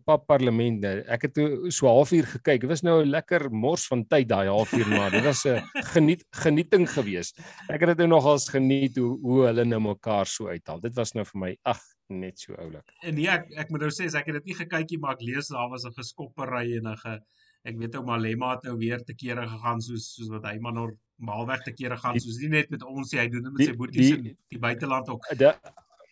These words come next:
Speaker 1: ek het, ek het nie besef hulle, hulle, hulle doen, eh, eh, hoe ek sê, gedigte of digterlike uitsprake nie, maar, want hulle het gesê, "Please, call the police.
Speaker 2: <laughs>
Speaker 1: Please, call the police." Heeltyd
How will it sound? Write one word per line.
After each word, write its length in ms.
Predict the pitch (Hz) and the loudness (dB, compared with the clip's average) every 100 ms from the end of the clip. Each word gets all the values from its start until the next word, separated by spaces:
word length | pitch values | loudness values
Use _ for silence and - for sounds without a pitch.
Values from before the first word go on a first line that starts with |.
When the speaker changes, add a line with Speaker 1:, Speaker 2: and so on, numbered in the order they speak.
| _ | _
Speaker 1:
ek 120 | 127 156 | -2 0
het, 100 | 175 | 2
ek 120 | 135 | 2
het 80 | 165 | 2
nie 60 | |
besef 380 | 180 180 175 165 | 2 2 2 2
hulle, 220 | 147 139 - | 0 -4 -4
hulle, 240 | 120 123 113 | -4 -4 -2
hulle 160 | 117 117 | -4 -2
doen, 380 | 131 143 127 117 | 0 2 0 -2
eh, 160 | 110 101 101 - | -4 -6 -8 -16
eh, 180 | 107 95 92 | -12 -10 -10
hoe 140 | 113 123 | -8 -6
ek 60 | |
sê, 120 | 120 113 | -4 -2
gedigte 540 | 117 104 127 - 156 | -2 0 0 0 2
of 200 | 123 92 | 2 0
digterlike 800 | 92 120 - 135 127 123 131 107 _ - - - _ | -4 -4 -2 -2 -2 0 0 0 _ -20 -20 -20 _
uitsprake 680 | 151 135 - 135 120 113 113 | -4 -4 0 4 6 4 0
nie, 180 | 107 98 | -2 -2
maar, 260 | 98 104 127 | -2 -4 -2
want 180 | 110 | -2
hulle 120 | 120 117 | -2 -4
het 80 | |
gesê, 360 | - 113 135 120 _ _ _ _ _ - | -6 -6 -4 -4 _ _ _ _ _ -2
"Please, 600 | 269 277 247 143 - - - | 2 2 2 -2 -6 -8 2
call 280 | 214 220 208 | 6 8 8
the 80 | 202 | 4
police. 720 | 208 220 240 220 170 117 - | 0 -4 -2 -2 -4 -6 -6
Speaker 2:
<laughs> 520 | 165 185 - 196 165 | -6 -8 -4 -2 0
Speaker 1:
Please, 600 | 277 277 247 180 - - - 214 | 0 0 -2 -4 -6 -8 -10 2
call 240 | 214 220 220 | 8 10 10
the 80 | 208 | 4
police." 760 | 208 214 240 180 120 - - - | -2 -2 0 0 -2 -6 -4 2
Heeltyd 420 | 208 - 113 | 4 4 0